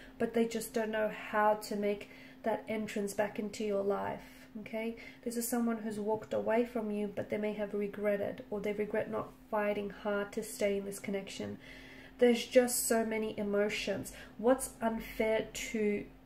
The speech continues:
to you is that, you know, they can't come back into the same, they can't come back into the relationship in this energy, because that's just going to further you know, they're already confused, and their confusion is gonna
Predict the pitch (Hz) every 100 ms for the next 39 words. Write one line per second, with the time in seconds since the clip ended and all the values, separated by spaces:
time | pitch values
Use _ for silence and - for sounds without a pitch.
0 | - - 269 240 214 262 240 254 - -
1 | - - - 240 226 226 214 - - -
2 | - - - 247 233 - 247 247 - 254
3 | 262 - 240 220 233 220 226 - - -
4 | - - - - - - - 233 247 220
5 | - 226 220 220 214 - - - - -
6 | - - - 240 240 240 240 247 233 233
7 | 233 240 226 220 226 233 226 226 220 -
8 | - - - - - - - 240 233 226
9 | - 220 220 214 208 214 208 220 233 233
10 | 233 233 277 269 269 247 247 247 240 226
11 | 226 226 226 226 - - - - - 247
12 | 240 226 254 285 247 269 269 262 262 262
13 | 269 277 - - 226 220 233 233 - 226
14 | 208 - 226 220 226 240 233 226 214 220
15 | 214